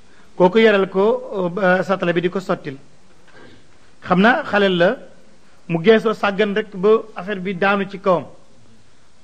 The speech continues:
Satala si daanu ci kawam, gémmiñ gi dagg, tànk bi muy nàcc.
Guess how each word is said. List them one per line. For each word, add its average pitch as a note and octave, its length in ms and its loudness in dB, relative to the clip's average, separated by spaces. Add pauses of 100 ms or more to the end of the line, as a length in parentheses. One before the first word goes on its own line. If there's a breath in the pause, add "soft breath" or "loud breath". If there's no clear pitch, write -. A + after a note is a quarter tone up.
(220)
Satala F#3+ 320 0
si F#3 80 -2
daanu G3+ 200 4
ci G3+ 120 -8
kawam, G3+ 280 2
gémmiñ G3 320 2
gi F3+ 120 -4
dagg, E3+ 260 0
tànk F#3+ 240 -2
bi F#3 120 2
muy F#3 160 0
nàcc. - 340 -4